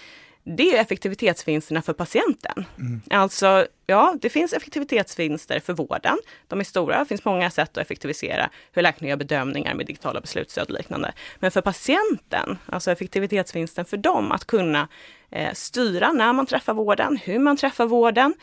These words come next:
Speaker 1: eh, att kunna göra det utan att behöva resa långa sträckor. Igår hade jag ledigt tre och en halv timme från jobbet för ett tio minuters läkarbesök.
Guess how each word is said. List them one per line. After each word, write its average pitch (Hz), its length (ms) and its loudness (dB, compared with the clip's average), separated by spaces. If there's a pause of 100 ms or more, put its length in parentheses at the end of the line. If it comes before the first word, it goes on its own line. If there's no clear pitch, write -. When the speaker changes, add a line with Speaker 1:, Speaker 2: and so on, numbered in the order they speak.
(360)
Speaker 1:
eh, 170 360 0
att - 80 -6
kunna 226 220 0
göra 208 200 6
det 175 180 2
utan 202 380 2
att 302 160 -2
behöva 226 600 4 (100)
resa 214 600 2
långa 220 260 2
sträckor. 220 460 -2
Igår 240 380 2 (240)
hade 240 180 2
jag 202 180 0
ledigt - 380 -4
tre - 160 -4
och 214 60 0
en 233 60 -4
halv 208 120 0
timme 202 280 -2
från 247 120 -2
jobbet 226 300 0
för - 100 -2
ett 196 80 -2
tio 190 240 -2
minuters 190 340 -4
läkarbesök. - 640 -4